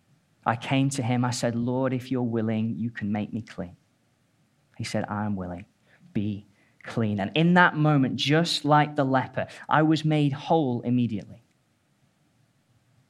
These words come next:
And actually, he didn't just cleanse me, but he gave me a whole new heart. He gave me a new identity, a new status as his child, a new freedom of grace upon grace.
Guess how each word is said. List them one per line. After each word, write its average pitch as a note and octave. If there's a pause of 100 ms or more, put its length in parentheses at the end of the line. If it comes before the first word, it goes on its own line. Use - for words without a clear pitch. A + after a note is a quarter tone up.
(140)
And E3
actually, G3
he E3
didn't F#3+
just F#3
cleanse F3+
me, D3+
but -
he E3+
gave F#3
me F3+
a B2
whole G3
new F3
heart. - (380)
He D#3
gave G3
me F#3
a D#3
new F#3+ (180)
identity, E3+
a D3
new F3
status F#3
as D#3
his D3
child, E3+
a C#3+
new F#3
freedom F#3
of D3+ (260)
grace F3
upon D#3+
grace. D3+